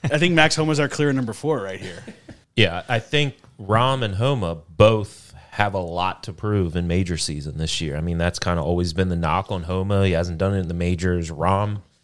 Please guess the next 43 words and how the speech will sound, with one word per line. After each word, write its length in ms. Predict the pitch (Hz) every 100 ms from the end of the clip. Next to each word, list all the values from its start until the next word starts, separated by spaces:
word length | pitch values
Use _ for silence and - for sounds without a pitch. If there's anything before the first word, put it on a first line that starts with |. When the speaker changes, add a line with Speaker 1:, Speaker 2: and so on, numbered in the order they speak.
| _
Speaker 2:
didn't 220 | 98 95 87
do 120 | 87
anything 400 | 101 117 104 98
in 60 |
the 80 | 90
majors 400 | 87 92 90 85
last 360 | 78 82 87 -
year. 300 | 98 95 95 - - - -
You 220 | 104 110
could 140 | 104 90
argue 280 | 101 104
they're 160 | 95 98
the 120 | 90
two 240 | - 110 92
hottest 340 | 87 92 90
golfers 420 | 80 90 107 107
right 220 | 113 110
now. 440 | 104 110 110 110 107
They 140 | - 87
showed 320 | - 95 90
out 240 | 87 98
this 200 | 101 92
week 240 | 92 101 98
at 100 | 80
Riv, 400 | 92 95 113 113
and 240 | 90 85 - - - -
so 380 | - 107 95 90
it's 560 | 92 95 _ _ _ -
gonna 160 | 139
be 80 | 135
exciting 380 | 123 - 123 117
to 40 |
see 160 | 95 123
what 160 | 104 98
they 100 | 98
can 140 | 90
do. 360 | 82 90 76 -
You 120 | -
know, 140 | 90 85
Homa's 380 | 98 104 104 90
got 200 | 92 90
his 100 | -
homecoming, 680 | 98 98 98 95 95 90